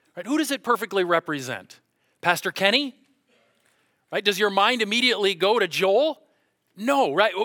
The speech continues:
Your mind is drawn to Autumn because that image and the likeness is of her. And in the same sense, when everyone looked at us, we were to be the image and the likeness, and we were to be those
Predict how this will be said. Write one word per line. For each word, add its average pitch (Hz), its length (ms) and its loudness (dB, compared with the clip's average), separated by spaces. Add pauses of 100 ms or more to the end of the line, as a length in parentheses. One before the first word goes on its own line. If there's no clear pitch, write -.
Your 240 160 0
mind 277 280 0
is 202 140 -6
drawn 220 560 -2
to 196 320 -4
Autumn 226 400 0 (640)
because 202 260 0
that 214 160 2
image 262 280 -2
and 202 280 2
the 196 80 4
likeness 190 500 0
is 202 280 -4 (100)
of 190 300 0
her. 208 420 -2 (200)
And 202 140 4
in 220 80 2
the 226 80 -2
same 302 300 0
sense, 151 520 -4 (440)
when 247 240 0
everyone 285 520 0
looked 254 260 -6
at 233 100 0
us, 220 300 0
we 226 140 -2
were 294 140 0
to 233 100 -8
be 226 160 -4
the 202 140 -4
image 233 420 -2
and 220 140 0
the 214 100 2
likeness, 208 580 0
and 196 200 0
we 247 140 -4
were 247 180 0
to 226 120 -10
be 208 220 -4
those 196 380 0